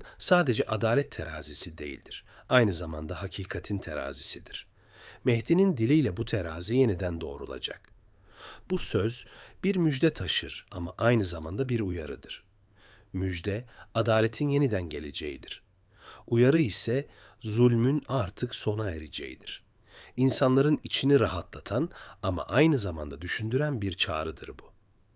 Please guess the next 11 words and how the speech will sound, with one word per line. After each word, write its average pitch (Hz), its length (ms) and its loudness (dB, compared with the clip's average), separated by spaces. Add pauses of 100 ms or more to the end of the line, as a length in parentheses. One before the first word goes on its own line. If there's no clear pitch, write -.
(420)
Mehdi'nin 135 540 2
çağrısı 95 720 -4 (280)
yalnızca 107 500 2
mazlumlara 92 720 -2
değil, 131 320 -2 (240)
zalimlere 78 640 -6
de 65 60 -8
yöneliktir. - 680 -14 (520)
Çünkü - 340 -2
adalet 110 480 0
geldiğinde 87 600 -4